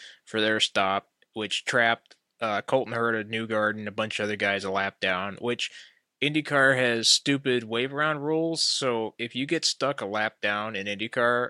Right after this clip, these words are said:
you're, you might as well just drive it to the garage and go home. You're done. Um, <laughs> which really sucks because there's a lot of good cars that got stuck a lap down and just couldn't do anything about it.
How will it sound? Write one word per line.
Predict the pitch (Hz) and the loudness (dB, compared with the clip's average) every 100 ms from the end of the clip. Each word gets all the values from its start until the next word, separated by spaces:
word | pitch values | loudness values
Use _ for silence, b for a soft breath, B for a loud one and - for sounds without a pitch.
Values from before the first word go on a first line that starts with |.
| - | -6
you're, | 107 107 104 - _ _ _ _ | -4 -2 -2 -6 _ _ _ _
you | 160 160 | -2 0
might | 131 113 104 | 2 2 0
as | 98 | -2
well | 110 95 | -2 -2
just | 92 98 98 - _ _ - _ - | -2 -2 -2 -4 _ _ -20 _ -4
drive | 117 98 95 | 0 0 -2
it | |
to | 98 | -6
the | 92 | -4
garage | 98 90 92 - | 0 2 2 -2
and | 98 | -2
go | 87 | -2
home. | - 82 101 | -2 -6 0
You're | 107 | 0
done. | 95 73 78 - B B B B B - | 0 -2 -4 -14 B B B B B 2
Um, | 120 113 104 95 92 - _ _ | 6 6 4 -2 -8 -16 _ _
<laughs> | _ _ | _ _
which | 175 180 - | 0 0 0
really | 285 269 | 2 2
sucks | - 254 143 - | 4 4 2 0
because | 135 120 147 131 123 117 - - | -4 -2 0 0 0 -2 -4 -2
there's | 147 156 | 0 0
a | 131 | 0
lot | 151 170 170 | -2 -2 0
of | 135 | 0
good | 160 147 131 | 0 -2 0
cars | 165 135 110 104 | 2 4 2 -2
that | 110 90 | -6 -2
got | 113 104 | -2 -2
stuck | - 117 110 | -2 -2 -2
a | |
lap | 107 104 98 | -2 -2 -2
down | 110 101 95 | -2 -2 -4
and | 87 95 | -8 -8
just | 92 92 - | -6 -6 -4
couldn't | 117 104 | -4 -4
do | 107 101 | -4 -2
anything | 101 98 92 90 | 0 0 -2 -2
about | 87 92 | 0 0
it. | 90 | 0